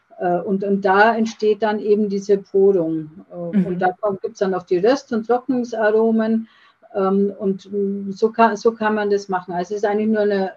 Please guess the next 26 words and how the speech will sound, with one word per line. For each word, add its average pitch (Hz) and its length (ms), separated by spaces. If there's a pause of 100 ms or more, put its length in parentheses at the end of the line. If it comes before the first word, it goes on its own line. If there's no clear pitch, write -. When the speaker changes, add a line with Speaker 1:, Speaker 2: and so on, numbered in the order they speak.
Speaker 1:
ähm, 175 220
fester 208 420
Druck 302 440
und 226 240
dann 220 220
entspannen 220 880
und 208 360
dann, 196 340 (340)
äh, 180 400
das 196 220
ist, - 200 (140)
das 190 160
alles 180 340
ist 175 160
extrudieren. 160 800 (160)
Das 185 160
Speaker 2:
Und 214 140
Speaker 1:
muss - 0
Speaker 2:
da, 220 120
Speaker 1:
ja 190 220
Speaker 2:
dann 233 240
so 247 140
Luft 226 440
noch 170 220
reintun, 165 500
also 180 480